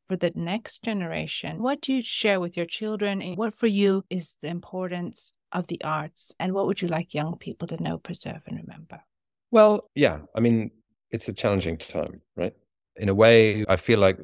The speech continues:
Speaker 2: this is a sort of, these next, I don't know, half a dozen decades maybe, are the kind of pinch point where things can either start to get better or get a lot worse. And that's to do with, you know, large scale ideas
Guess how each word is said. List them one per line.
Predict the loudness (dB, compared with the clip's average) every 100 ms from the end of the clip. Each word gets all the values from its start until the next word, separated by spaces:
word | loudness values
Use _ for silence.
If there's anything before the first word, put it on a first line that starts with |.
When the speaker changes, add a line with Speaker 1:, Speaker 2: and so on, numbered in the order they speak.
| -12
Speaker 2:
this | -10 -8
is | -8
a | -6
sort | -6 -4
of, | -6 -8 _ _ _ _ -2
these | 0 4
next, | 4 4 -6 -16 -18 -8
I | -2
don't | 0
know, | -2 -4 4
half | 6 6
a |
dozen | 4 4 2
decades | 4 4 4 2 2 2
maybe, | 2 2 -4 -8 _ _ _
are | 4 6
the | 2
kind | 2 2 2
of | 2
pinch | 2 2 2
point | 0 0 -6 _ _ _ _
where | 4 6 8 6 2 -2 _ 2
things | 2 4
can | 2
either | 4 6 6 6 4 0 -8
start | -12 -2 4 4 4
to | -2
get | -2 -2 -2
better | -4 -2 -2 -4 _ _ 2
or | 4
get | 6 4 4
a | 0
lot | -2 -2
worse. | -8 -10 -16 _ _ _
And | 0
that's | 0 0
to | -6
do | 0 0 0
with, | -2 -2 -4 -6 _ -6
you |
know, | -2
large | 2 2 2
scale | 0 2 2 2 -2 -6 -12 _ _ _ -2
ideas | -2 -2 -2 -2 -4 -12